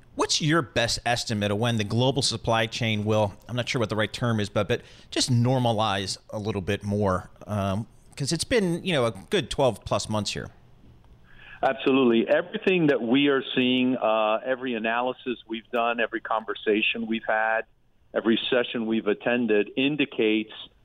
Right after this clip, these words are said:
Speaker 2: late twenty twenty-three, uh, or
Speaker 1: Really?
Speaker 2: even early twenty twenty-four. Absolutely. So we don't see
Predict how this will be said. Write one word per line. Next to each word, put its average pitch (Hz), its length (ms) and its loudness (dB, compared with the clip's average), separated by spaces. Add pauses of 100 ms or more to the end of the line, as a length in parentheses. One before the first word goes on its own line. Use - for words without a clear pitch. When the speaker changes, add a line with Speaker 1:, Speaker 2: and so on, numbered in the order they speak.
(160)
Speaker 2:
late 117 540 2 (100)
twenty 120 300 -2
twenty-three, 95 760 0 (460)
uh, 107 220 2
or 110 160 -2
Speaker 1:
Really? 120 160 0
Speaker 2:
even 113 320 -6
early 117 320 2
twenty 110 380 -4
twenty-four. 104 760 0
Absolutely. 110 760 -2 (120)
So 107 340 0 (380)
we 120 160 -10
don't 156 260 0 (100)
see 117 360 -4